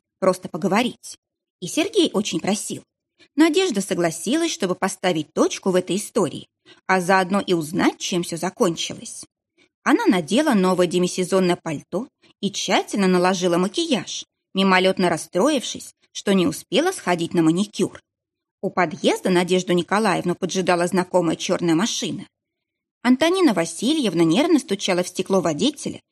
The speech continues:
и громко выговаривала ему, что не там встал. Увидев Надежду, водитель выскочил из машины и предупредительно открыл дверцу. «Опять ты?» —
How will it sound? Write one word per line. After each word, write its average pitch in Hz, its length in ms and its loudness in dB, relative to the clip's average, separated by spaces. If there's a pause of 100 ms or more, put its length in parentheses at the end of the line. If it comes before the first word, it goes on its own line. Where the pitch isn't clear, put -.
(220)
и 196 100 -2
громко 202 360 2
выговаривала 180 680 2
ему, 175 400 -2 (160)
что - 220 -4
не 185 120 4
там 185 220 -2
встал. - 360 -6 (680)
Увидев 185 420 0
Надежду, 175 560 -2 (360)
водитель 294 500 0
выскочил 240 460 -2
из 170 180 -4
машины 185 420 0
и - 140 -2
предупредительно 175 800 0
открыл - 400 -4
дверцу. 175 580 -2 (760)
«Опять 381 400 -2 (100)
ты?» — - 220 -2